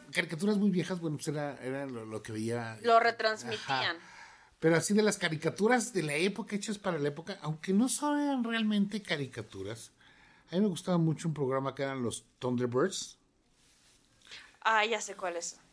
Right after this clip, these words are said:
Speaker 2: Los que tienen la cara esa plástica extraña.
Speaker 1: Pues sí, eran, er-, eran hechos con super marionetas.
Speaker 2: ¿Qué es eso de las super marionetas?
Speaker 1: Pues son, bueno, sí, sí son marionetas. Lo que pasa es que tenían muchos tamaños.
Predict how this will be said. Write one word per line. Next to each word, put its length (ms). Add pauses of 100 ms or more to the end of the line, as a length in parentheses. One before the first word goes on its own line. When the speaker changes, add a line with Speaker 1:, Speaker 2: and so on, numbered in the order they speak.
(160)
Speaker 2:
Los 160
que 80
tienen 280
la 160
cara 220
esa 440 (320)
plástica 720
extraña. 760
Speaker 1:
Pues 160
sí, 280
eran, 280
er-, 260
eran 380
hechos 320
con 220
super 320
marionetas. 800 (580)
Speaker 2:
¿Qué 160
es 180
eso 260
de 120
las 200
super 260
marionetas? 600 (1500)
Speaker 1:
Pues 180
son, 400 (280)
bueno, 200
sí, 260
sí 160
son 240
marionetas. 840
Lo 160
que 60
pasa 180
es 80
que 120
tenían 280
muchos 380
tamaños. 720